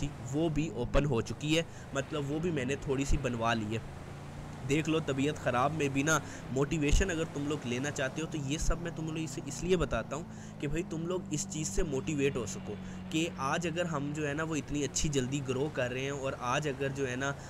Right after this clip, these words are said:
आपका भाई तकी भाई जो है वो इतना अच्छा ग्रो कर रहा है TikTok हर जगह पे जो है ना, तो उसका reason यही है कि भाई अपने काम से serious रहना, ठीक है। मैं चाहूँ तो मैं अभी छुट्टी कर सकता था, मैं कहूँ यार नहीं तबीयत ख़राब है,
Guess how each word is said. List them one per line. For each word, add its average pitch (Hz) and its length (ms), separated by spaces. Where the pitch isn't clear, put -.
आपका 127 360
भाई 123 320
तकी 139 260
भाई 123 320
जो 131 120
है 127 200
वो 131 180
इतना 127 300
अच्छा 127 300
ग्रो 123 260
कर 123 200
रहा 127 120
है 127 140
TikTok 127 420
हर 156 180
जगह 127 260
पे 131 140
जो 131 140
है 120 60
ना, 135 120
तो - 140
उसका 196 300
reason 156 380
यही 175 300
है 185 120
कि 156 100
भाई 156 340
अपने 160 320
काम 135 300
से 147 160
serious 120 460
रहना, 104 300
ठीक 151 220
है। 156 120
मैं 147 140
चाहूँ 160 440
तो 170 80
मैं 160 120
अभी 147 140
छुट्टी 143 320
कर 139 160
सकता 139 340
था, 147 160
मैं 135 180
कहूँ 139 200
यार 131 240
नहीं 131 220
तबीयत 123 360
ख़राब 123 400
है, 131 120